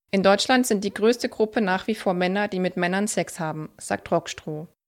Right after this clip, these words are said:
Die Altersstruktur der Patienten hat sich gegenüber den Anfangszeiten von H I V und aids deutlich geändert,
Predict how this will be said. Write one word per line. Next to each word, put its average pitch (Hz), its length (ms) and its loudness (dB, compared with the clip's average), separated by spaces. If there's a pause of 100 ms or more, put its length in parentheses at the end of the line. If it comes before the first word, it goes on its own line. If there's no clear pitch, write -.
(460)
Die - 100 -6
Altersstruktur 233 760 0
der 214 100 4
Patienten 196 580 -2
hat 202 120 -4
sich - 180 -8
gegenüber 190 420 0
den 185 140 -2
Anfangszeiten 214 760 -2
von 208 220 -2
H 190 140 0
I 185 60 -4
V 190 260 -2
und 196 180 -2
aids 190 300 -4
deutlich 175 400 -2
geändert, 170 560 -4